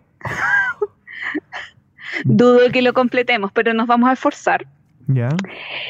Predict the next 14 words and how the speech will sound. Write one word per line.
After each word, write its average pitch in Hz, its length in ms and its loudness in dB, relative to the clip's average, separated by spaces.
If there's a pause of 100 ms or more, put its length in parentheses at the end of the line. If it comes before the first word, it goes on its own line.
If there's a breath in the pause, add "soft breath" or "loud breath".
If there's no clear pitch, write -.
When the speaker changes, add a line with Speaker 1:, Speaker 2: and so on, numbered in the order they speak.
(380 loud breath)
Speaker 1:
El 247 140 4
de 247 100 4
mil 269 200 4
partidas. 277 720 2 (1000 loud breath)
Y 349 400 2
con 320 120 4
Speaker 2:
Ese, 320 100 4
Speaker 1:
otro 320 140 2
Speaker 2:
ese 311 100 4
Speaker 1:
amigo 320 220 6
Speaker 2:
sí. 320 60 4
Speaker 1:
vamos 302 240 4
a 285 40 4
hacer. - 360 0